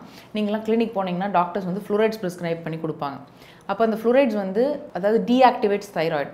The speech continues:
ஓவர் ஆக்டிவா இருக்கக்கூடிய தைராய்டை அந்த ஆக்டிவிட்டியை சப்ரஸ் பண்ணுது,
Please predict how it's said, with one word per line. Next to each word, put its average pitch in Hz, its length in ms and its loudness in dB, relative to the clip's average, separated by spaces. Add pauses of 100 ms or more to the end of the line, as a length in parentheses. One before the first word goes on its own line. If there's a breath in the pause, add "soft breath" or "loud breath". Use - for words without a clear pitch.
ஓவர் 220 280 6
ஆக்டிவா 214 300 2
இருக்கக்கூடிய 180 320 0
தைராய்டை 175 520 0 (360 loud breath)
அந்த 196 240 0
ஆக்டிவிட்டியை 202 720 0
சப்ரஸ் 285 400 2
பண்ணுது, 151 320 -6